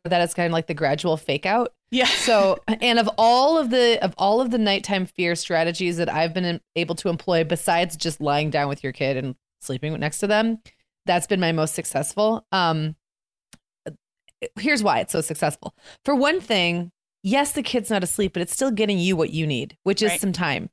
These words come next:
Speaker 1: Maybe
Speaker 2: Mm-hmm.
Speaker 1: you need to do the dinner dishes. And so when you say, "I'll be back in ten minutes to check on you 'cause I have to go do the dinner dishes," it's because you really have to.
Speaker 2: Right.
Speaker 1: So you're kind of achieving two goals. They're in the bed.
Speaker 2: Mm-hmm.
Speaker 1: Um, they're feeling like at least you are hearing them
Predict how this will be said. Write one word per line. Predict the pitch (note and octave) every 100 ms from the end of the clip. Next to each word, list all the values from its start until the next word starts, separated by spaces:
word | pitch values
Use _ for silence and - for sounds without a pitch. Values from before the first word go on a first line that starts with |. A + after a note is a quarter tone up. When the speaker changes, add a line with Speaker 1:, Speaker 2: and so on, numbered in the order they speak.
| F#3+
Speaker 1:
Maybe | G3 A3+
Speaker 2:
Mm-hmm. | A#3
Speaker 1:
you | A#3
need | G#3 G#3+
to |
do | G3+ F#3+
the |
dinner | G3+ B3+
dishes. | F3 D#3 C#3 C#3+
And | - E3
so | - E3 D#3+ D#3 _ _
when | F3+ F3+
you | G#3+
say, | - A3+ G#3+ F3+ F3+
"I'll | D3+
be | E3+
back | F3 E3+ F#3+
in |
ten | F#3 F#3+
minutes | F3+ F3
to |
check | F3 G#3
on | G3+ F3
you | E3+
'cause | D#3+ D#3+
I | D3
have | D3
to | -
go |
do | D#3+ D#3+
the |
dinner | D#3+ C4+
dishes," | D#3+ D#3+ D#3+
it's | F3
because | - C#4 C4+
you |
really | B3 B3 G#3+
have | F3+ F3+
to. | A#3 B3+ C#4+
Speaker 2:
Right. | A3 A#3+ -
Speaker 1:
So | B3+
you're | A#3 A#3
kind | A#3 A3+ C4
of | D4
achieving | A3+ - - G3 G3 G3 G3+ _ _ _
two | - A3+
goals. | F#3+ E3+ F3+ - D#3
They're | F3+
in | - G#3+
the | A#3+
bed. | F3+ C#3+ D3 A3+ -
Speaker 2:
Mm-hmm. | G#3+ A#3+ F4 -
Speaker 1:
Um, | F3+ F3 E3+ E3 -
they're | D#3+ F#3+ G3+
feeling | G3+ G#3 G3+ F#3+
like | F3 E3 F3+
at | -
least | F3+ G#3+ A3 - -
you | F3 F3+ F3
are |
hearing | D3+ - F#3+ D#3+ D3
them | C#3 C#3+ G#3